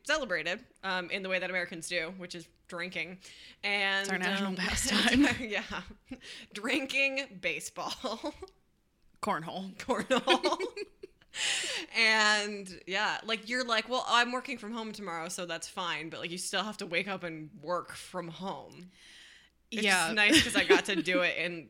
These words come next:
Speaker 1: pajamas.
Speaker 2: I really do not know how we're all gonna integrate back into, like,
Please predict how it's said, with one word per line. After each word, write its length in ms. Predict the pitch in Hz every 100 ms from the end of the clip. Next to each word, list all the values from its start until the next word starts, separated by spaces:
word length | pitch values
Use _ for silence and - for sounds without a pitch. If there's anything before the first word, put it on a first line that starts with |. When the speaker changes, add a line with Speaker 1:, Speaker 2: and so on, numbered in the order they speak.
| -
Speaker 1:
pajamas. 760 | 196 185 151 139 135 170 185 247 247 _ _ - - - - - -
Speaker 2:
I 160 | 269 392
really 260 | 254 226 233
do 220 | 185 196
not 240 | 185 175
know 160 | 143 151
how 240 | 151 165
we're 260 | 156 160 160
all 220 | - 143
gonna 220 | 151 165 151
integrate 600 | - 151 185 170 165 160
back 300 | - 147 147
into, 300 | 180 170 180
like, 340 | 151 139 139